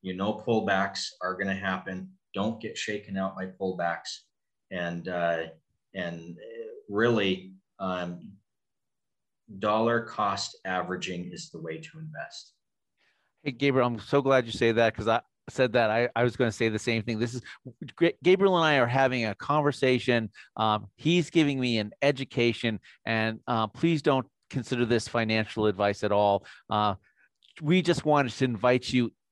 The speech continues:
Speaker 2: in on this conversation that we were having. Hey, Gabriel, um, do you, um, uh, do you have social media, or do you have something that, uh, people can reach out to you on?
Speaker 1: Um, no, I don't. In fact,
Speaker 2: Okay.
Speaker 1: that, that's actually one of the things,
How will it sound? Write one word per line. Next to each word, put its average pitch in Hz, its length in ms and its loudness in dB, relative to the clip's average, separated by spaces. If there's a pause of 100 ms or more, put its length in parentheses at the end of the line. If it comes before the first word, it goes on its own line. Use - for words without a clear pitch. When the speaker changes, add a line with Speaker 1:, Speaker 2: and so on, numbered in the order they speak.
(180)
Speaker 2:
in 135 400 0
on 117 260 2
this 113 160 -2
conversation 101 600 -4
that 85 100 -8
we 90 140 -8
were 87 60 -8
having. 87 420 -6 (440)
Hey, 180 180 4
Gabriel, 185 580 2
um, 135 400 2
do 160 100 2
you, 214 540 0
um, 165 400 2 (240)
uh, 127 280 2 (140)
do 131 100 -2
you 170 80 6
have 165 160 4
social 160 280 -2
media, 156 480 2
or 131 360 4
do 117 160 -6
you 131 100 2
have 131 180 0
something 131 260 -6
that, 120 240 -4
uh, 117 160 0
people 123 300 -8
can 120 160 -8
reach 123 200 -6
out 131 200 -4
to - 120 -8
you 135 220 -6 (480)
on? 139 420 -2 (520)
Speaker 1:
Um, 147 360 2
no, 135 200 4
I 131 80 4
don't. 90 420 -2
In 110 140 -6
fact, 127 260 2
Speaker 2:
Okay. 98 160 2 (320)
Speaker 1:
that, 143 180 0
that's 139 320 2
actually 131 320 -2
one 127 140 -2
of 123 80 -2
the 117 60 -4
things, 123 480 -6